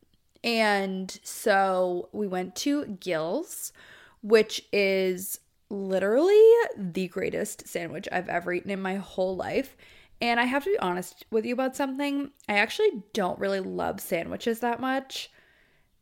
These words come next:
It has to be, like, a really specific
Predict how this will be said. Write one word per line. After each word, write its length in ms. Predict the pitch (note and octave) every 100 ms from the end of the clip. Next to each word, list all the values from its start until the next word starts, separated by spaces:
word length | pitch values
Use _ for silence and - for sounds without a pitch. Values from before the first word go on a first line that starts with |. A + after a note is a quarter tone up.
| C4+
It 60 |
has 500 | B3+ - A3+ G#3 G#3
to 80 | -
be, 140 | D#4 F4+
like, 180 | F#4
a 100 | F4+
really 520 | D#4+ G3 G#3 G3 F#3+ G3+
specific 1400 | - - - F#3+ - - - F3 - F3 E3+ - -